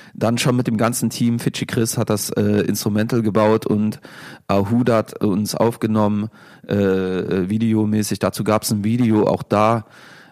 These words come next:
Ähm, ja, das war das erste Mal dann, wo es halt angefangen hat zu funktionieren.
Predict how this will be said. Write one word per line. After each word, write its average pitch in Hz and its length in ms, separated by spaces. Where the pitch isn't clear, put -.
Ähm, 101 420
ja, 139 160
das 131 180
war 143 80
das - 100
erste 104 260
Mal 87 220
dann, 90 200
wo 101 80
es - 140
halt 95 240
angefangen 98 400
hat 95 120
zu - 140
funktionieren. 90 920